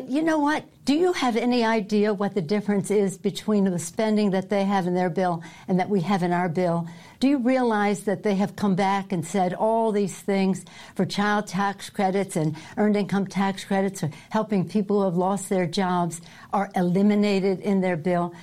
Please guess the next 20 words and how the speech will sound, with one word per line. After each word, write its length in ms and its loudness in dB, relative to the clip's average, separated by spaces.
Do 100 0
you 120 2
realize 480 2
they 160 -2
pay 200 -2
no 200 2
respect 560 -2
to 100 -2
the 140 -2
fact 380 -2
that 140 -2
child 440 -2
care 400 0
is 160 0
very 420 0
important 560 -2
for 120 -4
people 400 -2
whose 220 0
children 600 0